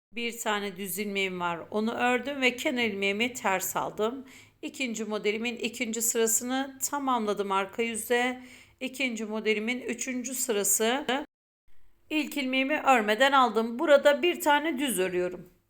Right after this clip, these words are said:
Önümde bir düz ilmekte bir ters ilmek var. Yönlerini değiştiriyorum. Düz ilmeği önden sola aldım.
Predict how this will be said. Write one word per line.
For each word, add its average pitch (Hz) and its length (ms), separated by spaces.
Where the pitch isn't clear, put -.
Önümde 311 500
bir 277 280
düz 233 220
ilmekte 226 520
bir 269 220
ters 220 360
ilmek 185 320
var. 247 180
Yönlerini 226 600
değiştiriyorum. 214 840
Düz 220 220
ilmeği 190 400
önden 208 500
sola 170 440
aldım. 190 540